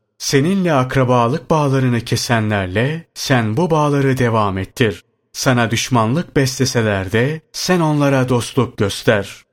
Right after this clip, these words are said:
Bir defasında Resul aleyhisselam ashabından bir topluluğa hitaben şöyle dedi, "Üç şey vardır ki kimde bulunursa Allah Celle Celaluhu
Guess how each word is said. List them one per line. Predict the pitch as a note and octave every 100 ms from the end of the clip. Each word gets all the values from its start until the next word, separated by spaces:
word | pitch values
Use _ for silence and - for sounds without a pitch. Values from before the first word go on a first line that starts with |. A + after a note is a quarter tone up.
| _ _ _
Bir | D#3 F#3+
defasında | C#3 C3 A2 G2+ - A2 F#2 G#2+ D3 D#3 _ _
Resul | A#2 - G3+
aleyhisselam | C#3+ A2 G#2 F#2+ G2 - - G2 G#2+ D3+ F3 _
ashabından | C3 B2+ - B2 A#2 A2+ G#2+ D3+ E3+
bir | C3+ B2+
topluluğa | C3 A#2+ - A#2+ A2+ G#2+
hitaben | G#2+ A2+ A2 G2+ C3
şöyle | D#3+ - B2 G#2 G2+
dedi, | A2+ A2 G#2+ F#2 _ _ _
"Üç | F#3+ F#3+
şey | - D3 B2+
vardır | A#2 G2+ G2 G#2
ki | - B2+ C#3+ F3 _
kimde | - C3+ A#2 E3+ D3
bulunursa | A#2 G2 F#2+ - - C3 D3+ - _
Allah | B2+ A#2+ A#2+ A2 G2
Celle | D3+ D#3 C3 A#2 G#2+
Celaluhu | A#2 G#2 G2+ F#2+ F#2+ F#2 A#2+